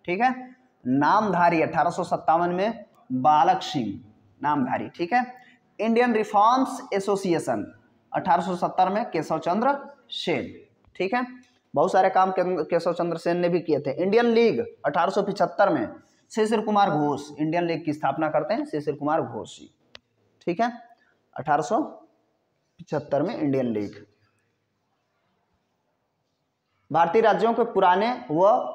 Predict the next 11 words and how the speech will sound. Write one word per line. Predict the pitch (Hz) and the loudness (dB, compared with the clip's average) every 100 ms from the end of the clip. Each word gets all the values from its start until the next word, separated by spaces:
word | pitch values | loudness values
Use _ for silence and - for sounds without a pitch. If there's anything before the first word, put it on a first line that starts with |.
| - - | -6 2
परिवर्तित | 196 190 196 208 151 | 4 4 2 0 0
नाम, | 117 101 - _ _ _ _ _ _ _ 170 | -2 -4 -12 _ _ _ _ _ _ _ 0
तो | 175 180 180 - - _ - _ - | 2 0 -2 -16 -20 _ -20 _ -6
इसको | 175 233 | 0 4
अगले | 233 233 | 4 6
वीडियो | 233 233 | 6 4
में | 233 220 | 4 2
देखते | 220 226 | 0 -2
हैं, | 233 262 - - _ _ - | -2 -4 -6 -18 _ _ -6
ठीक | 190 240 | -2 0
है। | 269 - | -2 -10